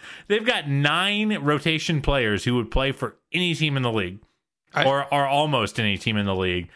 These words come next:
Speaker 2: I've got a take for you,
Speaker 1: And
Speaker 2: Carter. I've got a take for you, because
Speaker 1: Okay.
Speaker 2: ev-, everyone on that team is, like, you know, the perfect role player that everyone would want. Tons of length. Like, I, I think when you look at the Cavs going low cold in the second half, it was just tougher to generate the, the same kind of comfortable shots because of the length Brooklyn had.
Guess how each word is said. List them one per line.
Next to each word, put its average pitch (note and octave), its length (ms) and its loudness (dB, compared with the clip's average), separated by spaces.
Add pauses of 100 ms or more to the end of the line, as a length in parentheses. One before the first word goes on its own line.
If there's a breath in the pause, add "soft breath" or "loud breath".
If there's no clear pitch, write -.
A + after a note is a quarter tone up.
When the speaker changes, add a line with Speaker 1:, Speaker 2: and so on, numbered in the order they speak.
(120 loud breath)
Speaker 2:
I've E3+ 120 2
got C4 180 2
a - 60 0
take F3+ 140 2
for C#3 100 0
you, - 60 2
Speaker 1:
And B2 80 -2
Speaker 2:
Carter. G#2+ 280 -2
I've A#2 120 -2
got D#3 200 2
a - 40 -20
take C3 180 -2
for - 80 -4
you, F#2+ 80 0
because G#2 220 0
Speaker 1:
Okay. C#3 120 0
Speaker 2:
ev-, D#3+ 380 -2
everyone F3 400 2
on C3 160 2
that A#2+ 220 0
team A2+ 320 0
is, G#2+ 160 -4
like, F#2+ 160 0 (480)
you A#2+ 80 0
know, G#2+ 220 -4
the A#2 100 0
perfect D#3 500 -2
role G#2+ 220 2
player F#2+ 260 0
that F#2 160 0
everyone G2 460 0
would F#2 100 -2
want. F#2+ 340 -2 (360 soft breath)
Tons G#3 440 0
of A#2+ 120 -4
length. F#2 320 -4
Like, A#2 240 0
I, C#3+ 220 0
I B2+ 60 -2
think D3+ 200 0
when C3+ 140 2
you A#2+ 100 2
look A#2 200 0
at - 60 -20
the - 80 -8
Cavs A#2 300 -2
going G#2+ 260 0
low G#2 160 2
cold A2 300 -4
in G#2+ 80 -4
the G2 60 -6
second G#2+ 300 -4
half, G#2+ 280 0 (380 loud breath)
it D#3 60 0
was D3+ 100 -2
just F3+ 180 -4
tougher D3 300 0
to B2+ 200 0
generate A2+ 500 -2
the, A2 240 -2
the G2+ 200 -4
same G#2+ 280 -4
kind G#2 160 -4
of - 80 -12
comfortable G#2+ 520 -4
shots G2 340 -2
because G#2 320 -4
of A2+ 40 0
the A2 80 0
length A2+ 260 -2
Brooklyn B2 320 -2
had. A#2+ 220 -2